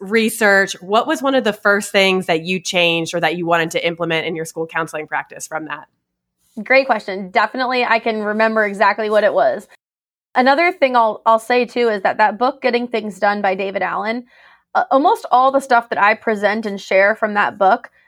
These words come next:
Speaker 2: comes from his first two chapters of the book. So even if you don't wanna read the whole thing and you wanna, like, read two chapters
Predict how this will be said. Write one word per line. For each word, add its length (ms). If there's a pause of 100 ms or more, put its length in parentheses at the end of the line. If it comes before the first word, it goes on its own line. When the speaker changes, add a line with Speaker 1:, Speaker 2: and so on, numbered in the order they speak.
(120)
Speaker 2:
comes 340
from 200
his 180
first 480
two 260
chapters 680
of 120
the 80
book. 240
So 240
even 240
if 140
you 100
don't 140
wanna 160
read 160
the 60
whole 160
thing 260
and 100
you 80
wanna, 240
like, 280
read 360
two 220
chapters 640